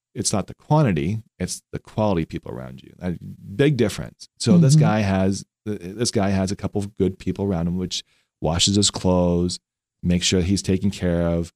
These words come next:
Speaker 1: Um, but for the most part, he has figured out how to wash himself during the day, how to get clean clothes, where to get food, where to socialize, how to get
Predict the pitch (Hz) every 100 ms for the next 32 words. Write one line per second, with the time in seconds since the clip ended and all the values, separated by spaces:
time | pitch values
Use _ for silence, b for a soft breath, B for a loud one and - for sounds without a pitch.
0 | _ _ _ _ - 85 82 80 80 -
1 | _ _ _ _ _ _ - 98 - 92
2 | 92 - 127 123 107 - - 107 117 101
3 | - _ 98 107 - 101 101 98 95 92
4 | 87 80 82 104 127 123 120 - 120 117
5 | 110 107 107 104 - _ - 85 78 -
6 | - 104 98 - 120 113 110 110 113 _
7 | - 104 90 - - 110 107 104 101 98
8 | - _ _ _ _ _ 101 113 92 110
9 | 110 - 104 98 98 95 95 - 95 90
10 | 85 80